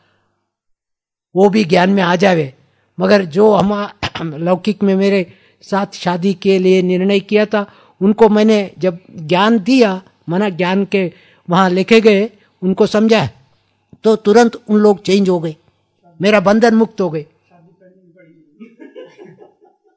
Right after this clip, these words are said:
मगर बहन जी ने बड़ा अच्छी युक्ति बताई थी उस समय, "दो साल के बाद आप शादी कर लेना", ठीक है। उस समय मैंने बहन जी को ये भी बोला था। हाँ,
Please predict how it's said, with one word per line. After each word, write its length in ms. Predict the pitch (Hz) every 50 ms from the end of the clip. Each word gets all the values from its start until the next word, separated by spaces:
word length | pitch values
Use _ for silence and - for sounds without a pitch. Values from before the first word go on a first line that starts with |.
| _ _ _ _ _ _ _ _ _ _ _ _ 143
मगर 260 | 185 220 220 214 196
बहन 360 | - 147 131 160 190 214 247
जी 100 | 277 285
ने 100 | 269 277
बड़ा 280 | 233 247 277 277 285 277
अच्छी 380 | 226 220 - - - 294 277
युक्ति 240 | 285 277 - - 311
बताई 360 | 269 302 302 330 311 302 294
थी 120 | - 226 202
उस 180 | 202 196 -
समय, 340 | - 214 214 208 185 160 147 - _ _ _ _ _ _ _ _ -
"दो 160 | 156 208 226
साल 260 | 220 - 214 214 220
के 120 | - 226 214
बाद 200 | 202 208 202 208
आप 160 | 202 202 -
शादी 300 | - 220 220 220 254 262
कर 160 | 254 269 262
लेना", 380 | 262 240 208 175 165 156 160 - _ _ _ _ _ _ _ _ _ _ _ _ -
ठीक 200 | 277 294 277 262
है। 200 | 214 185 190 - _ _ _ _ _ _ _ _ _ _ _ _ _ _ _ _ _ _ _ _ _ _ _ _ _ _ _ _
उस 140 | 170 165 -
समय 260 | 214 202 214 233 240
मैंने 280 | 233 233 233 240 240 208
बहन 220 | 175 180 185 196
जी 80 | 190 220
को 120 | - 233
ये 180 | 208 208 220 226
भी 140 | 226 294
बोला 320 | 269 240 240 220 190 180 165
था। 280 | - 135 107 104 - _ _ _ _ _ _ _ _ 165 160 _ _ 156 156 156 _ 170 170 165 156 _ 143 135 _ _ _ _ _ _ _ _ _ _ _ 139
हाँ, 340 | 151 139 127 117 - -